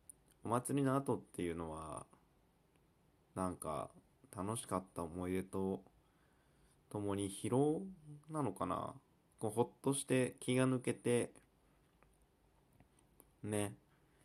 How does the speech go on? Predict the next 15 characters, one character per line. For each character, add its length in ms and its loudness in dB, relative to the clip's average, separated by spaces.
あ 120 -4
の、 460 -6
非 160 -4
常 220 8
に 140 2
気 160 4
分 120 8
が 200 8
落 180 12
ち 20 6
込 120 6
む 40 8
こ 160 0
と 240 -6
が、 60 -10